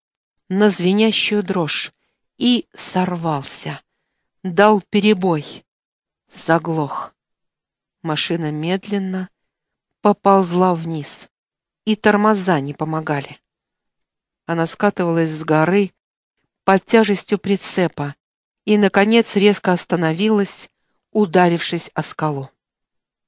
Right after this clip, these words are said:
Все стихло. Я толкнул дверцу, выглянул из кабины. Так и есть. Проклятье! Прицеп завалился в кювет.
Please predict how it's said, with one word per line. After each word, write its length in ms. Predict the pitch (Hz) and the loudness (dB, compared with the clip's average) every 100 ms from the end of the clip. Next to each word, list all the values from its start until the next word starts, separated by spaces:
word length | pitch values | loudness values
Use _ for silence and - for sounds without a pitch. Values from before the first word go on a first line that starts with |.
| _ - | _ -18
Все 240 | - 196 | -8 -6
стихло. 580 | - - 151 - 151 - _ _ _ _ _ _ _ _ - | -6 -10 -10 -10 -14 -16 _ _ _ _ _ _ _ _ -6
Я 220 | 185 226 | 4 4
толкнул 400 | 220 202 208 196 | 4 0 0 -2
дверцу, 560 | 170 214 202 - 151 147 _ _ _ - | 0 0 0 -6 -8 -8 _ _ _ -8
выглянул 540 | 180 220 202 202 196 | 2 2 4 2 0
из 220 | - 185 | -2 -6
кабины. 540 | - 185 160 143 147 - _ _ _ - | -2 -2 -2 -6 -8 -14 _ _ _ -16
Так 220 | 180 - | -14 -12
и 40 | |
есть. 500 | 160 165 - - - _ _ _ _ _ - | -12 -12 -14 -14 -16 _ _ _ _ _ -4
Проклятье! 920 | - 185 - 180 202 - - 147 - _ _ _ _ - | 0 0 2 4 4 2 -4 -6 -6 _ _ _ _ 2
Прицеп 600 | 226 220 - 247 233 - | 4 4 4 2 2 0
завалился 680 | - 185 208 202 196 180 - | -4 2 4 4 4 0 -2
в 80 | 175 | -4
кювет. 520 | - 165 143 - - | -4 -4 -4 -6 -20